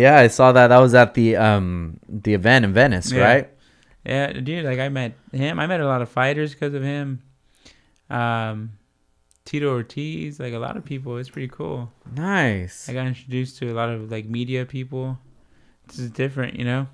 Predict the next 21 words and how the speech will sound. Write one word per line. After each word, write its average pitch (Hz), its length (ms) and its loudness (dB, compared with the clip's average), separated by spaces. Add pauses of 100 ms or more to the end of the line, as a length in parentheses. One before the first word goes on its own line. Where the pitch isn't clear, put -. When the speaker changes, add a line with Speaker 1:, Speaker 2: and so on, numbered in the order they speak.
(180)
Speaker 2:
It's - 140 -20
a 120 200 -10 (580)
pretty 151 180 -6
cool 143 180 -6
experience 127 800 -12 (120)
at, 120 180 -12 (400)
to 127 120 -8
get 127 180 -4
in 131 140 -4
there 127 140 -6
at, 117 220 -10 (260)
at 127 100 -12
an 117 120 -8
early 131 420 -6
age 123 300 -8
in 156 80 -10
your, 120 320 -8
your 123 180 -8
career, 120 500 -6
you 113 100 -12
know? 120 300 -10